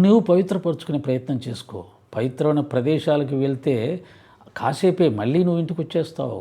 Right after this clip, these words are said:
కాబట్టి నీ మనసును పవిత్రపరచుకో, నీ మనసునే దివ్యక్షేత్రంగా, తీర్థక్షేత్రంగా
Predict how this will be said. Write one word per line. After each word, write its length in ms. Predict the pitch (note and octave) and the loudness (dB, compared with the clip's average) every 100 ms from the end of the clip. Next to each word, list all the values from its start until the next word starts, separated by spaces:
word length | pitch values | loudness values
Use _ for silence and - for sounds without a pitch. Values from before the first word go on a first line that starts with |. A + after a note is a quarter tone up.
| - | -6
కాబట్టి 260 | B2+ B2+ C#3 G#2+ | -6 -4 -4 -4
నీ 100 | A2+ E3+ | -2 0
మనసును 400 | F3+ G3 G#3 G#3+ F3 | 0 0 0 -2 -2
పవిత్రపరచుకో, 720 | E3 E3 C#3+ C3+ - - A#2+ A2 - _ _ _ _ _ - | -2 -4 -4 -6 -8 -8 -6 -6 -14 _ _ _ _ _ -12
నీ 160 | G#2+ C3 | -2 2
మనసునే 440 | C#3+ C#3+ D#3 D3+ D#3 A#2+ | 2 0 0 0 2 0
దివ్యక్షేత్రంగా, 760 | B2 C3+ - B2 B2+ B2 B2 B2 | 0 -2 -2 -4 -4 -2 -4 -4
తీర్థక్షేత్రంగా 800 | A#2+ A#2 A2+ - A#2 G#2+ G#2+ G#2+ | -8 -6 -8 -8 -10 -10 -10 -8